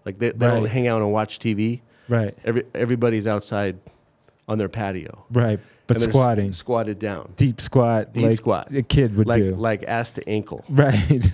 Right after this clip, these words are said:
Speaker 2: <laughs>
Speaker 1: And, uh, they don't have toilets. They, they squat over a hole. So
Speaker 2: Right.
Speaker 1: essentially, you know,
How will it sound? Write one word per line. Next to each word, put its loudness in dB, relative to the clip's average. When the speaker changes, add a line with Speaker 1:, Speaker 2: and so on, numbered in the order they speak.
Speaker 2:
<laughs> 2
Speaker 1:
And, 2
uh, 0
they 2
don't 2
have -2
toilets. -4
They, 0
they -4
squat 0
over 2
a 2
hole. -4
So 0
Speaker 2:
Right. -10
Speaker 1:
essentially, 0
you 0
know, 0